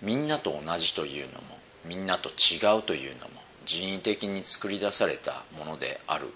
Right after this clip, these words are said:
以上、どちらも自分の想像力を駆使して判断したものじゃないですよね。あるいはこの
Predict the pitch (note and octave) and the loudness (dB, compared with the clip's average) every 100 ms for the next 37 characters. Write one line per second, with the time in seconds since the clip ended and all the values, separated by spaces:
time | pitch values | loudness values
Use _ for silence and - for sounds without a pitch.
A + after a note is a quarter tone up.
0 | - D2 C#2 - - - - - D2 - | -4 -2 -2 -8 -20 -20 -14 -10 4 4
1 | F#2 F#2 F#2 F#2 - D#2+ E2+ G2 G2+ G2 | 6 2 -2 -4 -2 -2 -2 -4 -2 -2
2 | G2 - - - - F#2 G2 G#2+ G#2+ F2 | -4 -2 8 10 10 6 0 2 2 0
3 | D2+ D2 C2+ F2 - - - - C2+ - | -4 -8 -6 4 6 8 6 2 -8 -14
4 | - - E2 F2 D2 C#2 - D2 C#2+ C#2+ | -18 -4 -4 -2 -2 2 2 0 -6 -8
5 | C#2 B1+ D2+ D2 B1+ - B1+ - C#2 - | -8 -6 -6 -6 0 0 0 -6 -14 -16
6 | - - - - - - - - - - | -20 -20 -20 -20 -20 -20 -20 -20 -20 -20
7 | - - - - - A2+ C3 A#2+ D#2 D#2 | -20 -20 -20 -20 6 8 8 6 2 -2
8 | - - A2+ G2+ G2+ | -4 -8 -6 -2 -2